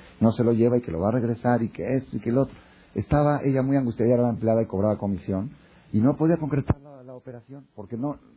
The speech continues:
siempre algo no quedaba como le gustaba. Le cambiaba el diseño, "No, así no, así y así y así". Muy exigente. Y ella estaba muy angustiada y justamente le llegó el cassette.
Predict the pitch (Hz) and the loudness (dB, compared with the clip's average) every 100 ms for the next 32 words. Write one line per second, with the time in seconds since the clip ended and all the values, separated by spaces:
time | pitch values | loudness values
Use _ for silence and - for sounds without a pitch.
0 | _ 147 151 139 139 143 120 113 117 113 | _ -6 0 2 2 0 0 0 0 0
1 | 101 95 92 - 85 - _ _ - 98 | -2 -4 -4 -6 -6 -8 _ _ -4 0
2 | 110 123 131 110 101 123 120 113 92 - | 2 4 4 2 -2 -2 0 -2 -4 -2
3 | 113 92 - 95 117 98 104 98 - 123 | -2 -2 -6 -6 -4 -2 0 0 0 -2
4 | - 120 - - - - - 160 196 170 | 0 -4 -4 -16 -20 -20 -6 2 4 4
5 | - 127 123 110 - - _ _ _ _ | 0 -2 0 0 -4 -14 _ _ _ _
6 | _ _ 123 147 156 151 139 139 117 110 | _ _ 2 2 2 0 2 0 0 -2
7 | 127 113 131 127 151 - 139 139 117 101 | 0 2 2 0 -2 0 0 2 2 2
8 | 101 95 92 - 87 | 0 0 -4 -8 -12